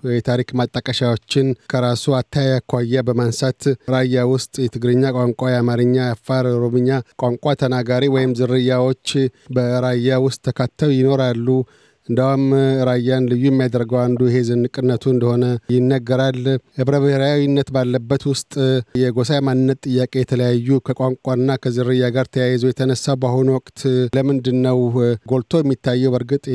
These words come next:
ራያ ትግሬ ነው፣ ራያ አማራ ነው የሚለው ነው። እነኚህ ጥያቄዎች ለምን ተነሱ? በእርሶ አተያይስ ይሄ የማንነት ጥያቄ ከዚህ ተነስቶ ወዴት ሊያመራ ይችላል የሚል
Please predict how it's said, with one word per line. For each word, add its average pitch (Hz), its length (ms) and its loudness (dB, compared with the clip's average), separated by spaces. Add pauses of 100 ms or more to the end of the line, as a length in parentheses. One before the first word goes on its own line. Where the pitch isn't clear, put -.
(300)
ራያ 127 320 2
ትግሬ 127 300 -2
ነው፣ 131 160 2
ራያ 123 300 0
አማራ 120 300 0
ነው 127 140 2
የሚለው 120 300 0
ነው። 139 120 0 (300)
እነኚህ 147 360 4
ጥያቄዎች 156 520 0
ለምን 143 300 2
ተነሱ? 131 320 0 (120)
በእርሶ 127 320 0
አተያይስ 135 580 2 (720)
ይሄ 131 120 4 (100)
የማንነት 139 520 4
ጥያቄ 135 400 0 (640)
ከዚህ 127 480 -2
ተነስቶ 131 520 0
ወዴት 131 280 2
ሊያመራ 127 320 2
ይችላል 127 380 0
የሚል 123 340 4